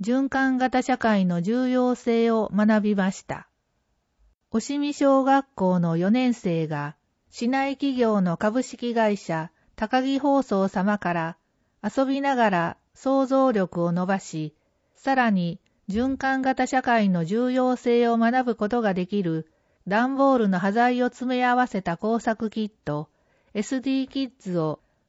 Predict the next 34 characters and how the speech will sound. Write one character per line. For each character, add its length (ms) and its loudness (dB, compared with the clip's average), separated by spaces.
無 140 0
料 240 4
で 140 0
提 280 2
供 280 2
し 60 -16
て 140 0
い 80 -2
た 140 0
だ 160 0
き、 280 -6
制 240 0
作 280 -2
活 300 -2
動 240 2
に 260 -4
取 220 -2
り 60 -4
組 240 2
み 40 2
ま 140 0
し 140 -16
た。 280 -12
児 140 -6
童 280 2
は 300 -2
想 300 0
像 240 2
力 340 -2
を 80 0
膨 240 -4
ら 160 0
ま 140 -2
せ、 340 -8